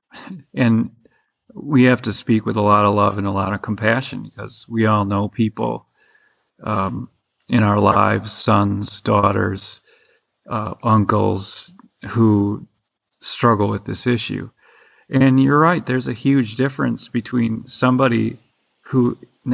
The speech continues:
and we're gonna see this later i-, in the letter here, who comes into a church, a, a Christian church that has a set body of teaching, uh, that Jude has clearly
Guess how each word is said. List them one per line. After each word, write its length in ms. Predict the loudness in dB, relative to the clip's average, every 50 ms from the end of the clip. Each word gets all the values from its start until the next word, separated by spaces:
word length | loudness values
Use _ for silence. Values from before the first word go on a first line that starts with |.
| -2 0
and 220 | 2 2 2 4
we're 120 | 2 2 2
gonna 200 | 2 2 0 -2
see 260 | -2 0 2 2 4
this 240 | 2 0 -4 -4 -4
later 460 | -2 -2 0 0 -2 -2 -4 -6 -8 _ _ _ _ _ -8
i-, 80 | -8 -6 -4
in 160 | -2 0 0 0
the 100 | 0 0
letter 320 | -2 -2 -2 -2 -2 -2
here, 380 | -2 -2 -2 -2 -2 -4 -6 -10 _ _ _ _ _ _ _ _ _ _ -2
who 180 | 2 2 2
comes 480 | 2 2 2 2 4 4 4 2 2 0
into 380 | 0 2 4 4 4 4 2 0
a 80 | -4
church, 760 | -6 -8 -6 -2 0 0 2 0 0 -4 -6 -10 -14 -14 -14 -18 -20 -14 -8
a, 140 | -8 -8 -8 -8
a 80 | -10 -10
Christian 500 | -6 0 0 0 0 0 -4 -8 -8 -8
church 400 | -4 -2 0 0 0 -2 -6 -8
that 160 | -8 -8 -6
has 480 | -2 -2 0 0 0 -2 -4 -6 -10 -16 -20 -20 -20 _ _ _ _ _ _ _ _ -10
a 80 | -10 -6
set 280 | -2 0 0 0 2
body 300 | 2 2 2 2 2 0 -2
of 100 | -4 -2
teaching, 520 | 0 2 2 2 0 -2 -2 -2 -2 -4 _ _ _ _ _ _ _ _ _ _ _ -10
uh, 200 | -6 -4 -4 -4
that 240 | -4 -2 0 0 0
Jude 280 | 0 2 4 4 6 4
has 140 | 2 0 -6
clearly 520 | -2 2 2 4 4 4 2 0 -2 -6